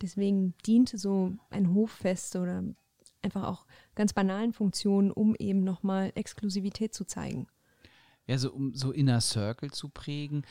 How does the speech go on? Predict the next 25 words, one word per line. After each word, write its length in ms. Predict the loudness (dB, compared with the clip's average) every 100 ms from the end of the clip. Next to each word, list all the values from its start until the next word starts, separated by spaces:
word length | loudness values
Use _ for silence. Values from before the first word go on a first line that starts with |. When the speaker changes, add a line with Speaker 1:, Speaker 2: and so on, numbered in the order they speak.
| -16 -8
Speaker 2:
Vielleicht 380 | 0 2 2 2
gab's 260 | 0 0
aber 240 | -2 -2 -2
auch 140 | -4
so 100 | -2
mehrere 480 | -2 -2 -4 -6 -6
Kreise, 640 | -8 -8 -6 -4 -4 -2
dass 240 | -2 -4 -6
also 220 | -6 -6
gewisse 400 | -6 -4 -4 -6
Festivitäten 920 | -6 -8 -6 -6 -6 -4 -4 -2 -2
dann 200 | 0 -2
für 100 | -2
eine 160 | -2 -2
größere 760 | 0 0 0 -2 -4 -2 -4 -4
Volksgruppe 680 | -4 -4 -4 -6 -4 -4
geöffnet 1080 | -2 -2 -2 -6 -10 -12 -2 -2 0 -2 0
waren 400 | 0 2 2 2
und 160 | 0 0
das 200 | -2 -4
Abschlussbankett 880 | -10 -10 -8 -8 -6 -6 -6 -6 -8 -4
dann 200 | -2 -2
nur 240 | -2 -6
für 180 | -6 -10
die 340 | -6 -4 -6